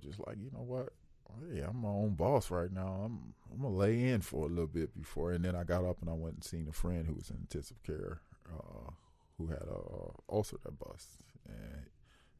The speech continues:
and I went and, and tried to cheer his day up. And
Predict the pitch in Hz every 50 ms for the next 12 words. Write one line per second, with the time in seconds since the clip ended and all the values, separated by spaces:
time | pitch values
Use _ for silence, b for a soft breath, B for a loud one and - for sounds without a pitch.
0 | - - - - 67 - 73 71 65 69 76 - - - - 71 67 65 - 69
1 | 71 - _ _ _ - - 80 65 - - - - - - - - - - -
2 | 73 - - - - - - - 87 82 87 87 92 92 104 107 107 95 - -
3 | - 76 76 - _ - 82 76 -